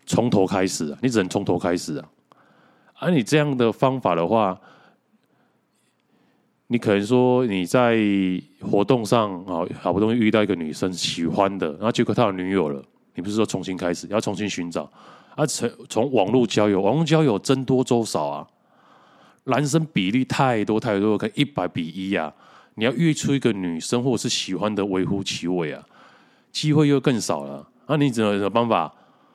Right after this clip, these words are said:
你只能，你只能靠搭讪，真的去路上搭。啊，搭讪的话，一般人就踏，没办法踏出第一步。啊，所以我刚才可以跟你分享的是，你要去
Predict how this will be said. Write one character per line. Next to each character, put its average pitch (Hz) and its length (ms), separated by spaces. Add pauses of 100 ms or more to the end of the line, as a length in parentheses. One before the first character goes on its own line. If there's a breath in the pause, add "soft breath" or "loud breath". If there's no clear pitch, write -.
(960 soft breath)
你 156 100
只 135 140 (100)
能， 101 200
你 139 160
只 98 380
能 85 200
靠 104 220
搭 87 260
讪， 85 240 (260)
真 131 200
的 107 100
去 95 460
路 113 120
上 92 220
搭。 98 120
啊， 123 140
搭 135 200
讪 - 80
的 123 120
话， 113 140
一 127 100
般 110 280
人 85 160
就 95 140
踏， 92 440
没 95 160
办 104 140
法 82 100
踏 - 260
出 90 160
第 82 240
一 78 60
步。 76 220 (880 soft breath)
啊， 135 100
所 139 160
以 113 40
我 98 40
刚 113 160
才 107 140
可 107 160
以 82 240 (220)
跟 123 120
你 101 60
分 110 220
享 92 120
的 80 60
是， 104 220
你 87 140
要 87 100
去 104 200